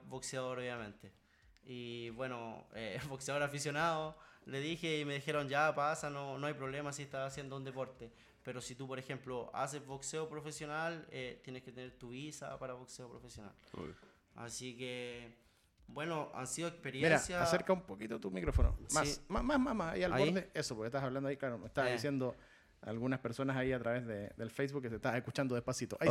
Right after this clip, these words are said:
Speaker 3: sí.
Speaker 1: Ok, ok.
Speaker 3: <laughs>
Speaker 1: Bueno, han sido experiencias personales que he vivido en este momento, pero yo creo que esta experiencia, tanto a mí como a todos los compañeros del boxeo,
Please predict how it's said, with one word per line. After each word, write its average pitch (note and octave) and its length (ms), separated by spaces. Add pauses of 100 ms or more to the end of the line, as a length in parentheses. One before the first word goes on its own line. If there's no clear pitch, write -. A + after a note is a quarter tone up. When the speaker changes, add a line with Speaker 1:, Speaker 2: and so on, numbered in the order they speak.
(100)
Speaker 3:
sí. B2 180
Speaker 1:
Ok, - 100
ok. - 0
Speaker 3:
<laughs> C#3+ 480
Speaker 1:
Bueno, D3+ 220
han D3 80
sido D#3 180
experiencias D#3 540
personales D3 640
que D#3 480
he D#3+ 60
vivido D#3 300
en F3+ 60
este F#3+ 160
momento, F#3+ 400
pero F3+ 160
yo D#3+ 160
creo F3+ 300
que E3 720 (300)
esta F#3+ 180
experiencia, F3 480
tanto E3 300
a D#3 60
mí F3 300
como D#3+ 220
a D#3 80
todos E3+ 160
los E3 80
compañeros D#3+ 420
del D#3 120
boxeo, D#3+ 580